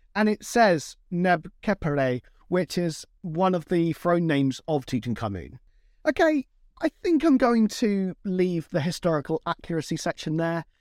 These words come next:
There are one or two other bits that I, I would realistically like to talk about, but I feel I'm bordering on too many spoilers at that point, and like I've said, I really don't want to ruin this film. I do think people should go out of their way to see it,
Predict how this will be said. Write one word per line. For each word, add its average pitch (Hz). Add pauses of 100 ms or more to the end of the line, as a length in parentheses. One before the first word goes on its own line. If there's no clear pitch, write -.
(160)
There 302
are 294
one 254
or 240
two 240
other 220
bits -
that 190
I, 185 (220)
I 190
would 208
realistically 196
like 185
to -
talk 196
about, 185
but 202
I 196
feel 208
I'm 185
bordering 175
on 147 (340)
too 180
many 151
spoilers 139
at 110
that 123
point, 123
and 135 (580)
like 277
I've 233
said, 190
I 202
really 202
don't 180
want 160
to 147
ruin 156
this 143
film. 147
I 147 (120)
do 170
think 147
people 139
should 123
go 143
out 131
of 127
their 131
way 123
to -
see 240
it, -